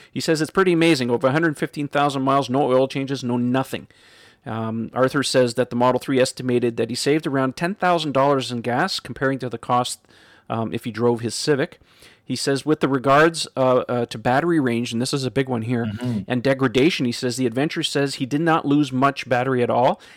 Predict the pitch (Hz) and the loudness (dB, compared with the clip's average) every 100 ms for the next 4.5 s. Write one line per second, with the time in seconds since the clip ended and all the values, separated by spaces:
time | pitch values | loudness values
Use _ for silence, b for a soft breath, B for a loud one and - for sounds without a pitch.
0 | b _ 135 - 135 127 135 - 143 151 | b _ -8 2 4 4 -4 -2 4 4
1 | 156 - 117 156 170 - - 147 165 131 | 4 -2 0 0 0 -2 -2 -2 0 -4
2 | - 127 120 - 143 - - 147 131 117 | -2 -2 -2 -2 -4 -4 0 0 0 -2
3 | 139 143 165 147 - 147 135 135 - 139 | -4 -4 -2 -2 -4 -6 -2 -4 -4 -10
4 | 143 147 131 113 | -6 -4 -4 -6